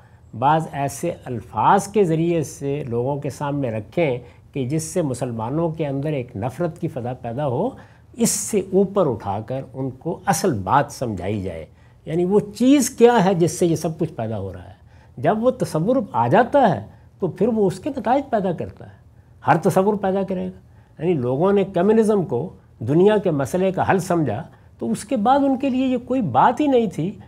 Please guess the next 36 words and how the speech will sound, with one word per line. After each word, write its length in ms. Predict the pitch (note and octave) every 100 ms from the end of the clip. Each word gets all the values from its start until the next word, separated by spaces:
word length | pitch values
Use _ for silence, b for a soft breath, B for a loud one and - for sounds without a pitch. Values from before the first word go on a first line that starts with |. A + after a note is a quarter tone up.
| B -
कि 40 | E3
हज़ारों 480 | C#3 D3 F3+ A3+
लाखों 300 | D#3 D#3 A#3
लोग 220 | A#3+ A#3 G#3
भी 80 | A3
अगर 160 | G3+
इस 140 | F3+ E3
मकसद 300 | C#3+ - F#3+
के 100 | G3+
लिए 140 | G3 E3
मार 220 | A#2+ C#3+
दिए 200 | G3 A3+
जाएं 100 | B3
तो 100 | B3+
क्या 100 | C4+
फ़र्क 180 | B3+ G#3 -
पड़ता 240 | E3 E3
है। 60 | C#3 A#2+ - - _ - b b
इसी 200 | D#3 - G#3+
तरह 200 | G#3+ G#3
जिन 160 | F#3+ G#3
लोगों 320 | F3 F3 G3+
के 100 | F#3
ऊपर 360 | D#3 D3 G3 A#3+ - B -
इस 160 | D#3 B2+
दुनिया 460 | A2 C#3+ F#3+ B3 A3+
में 280 | G#2 A2+ - - _ _ _ _
इनकलाबी 800 | C#3+ C#3+ - D3+ D#3+ F3+ G3 B3+
किस्म 320 | - - G3 E3+
की 140 | F3
कोई 280 | - D#3 C#3+
रूह 260 | A2+ C4 G#3+
बेदार 380 | F3+ D#3 C3+ C3
हो 140 | A#2
जाती 380 | G#2+ G2+ - G#2+
है 140 | F2+